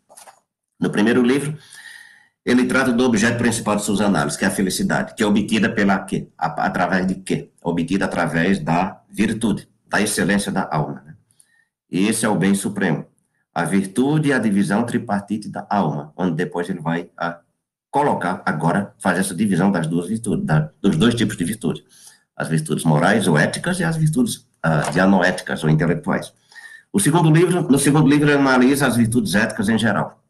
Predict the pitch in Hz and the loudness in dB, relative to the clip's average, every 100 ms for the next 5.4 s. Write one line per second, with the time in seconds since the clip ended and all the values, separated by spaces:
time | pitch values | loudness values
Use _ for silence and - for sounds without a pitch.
0 | _ _ _ _ 104 107 87 65 80 - | _ _ _ _ -2 0 -2 -4 -6 -10
1 | - 80 95 107 139 143 - _ _ _ | -4 0 2 2 2 -2 -4 _ _ _
2 | _ _ _ _ _ _ - - 156 151 | _ _ _ _ _ _ -8 -4 -2 -2
3 | 147 147 123 147 151 156 _ 90 - - | 0 2 2 2 0 -2 _ -12 -12 -14
4 | _ _ 78 76 71 76 76 76 69 80 | _ _ -2 0 2 0 0 0 -2 0
5 | 90 120 127 127 | 2 2 0 -4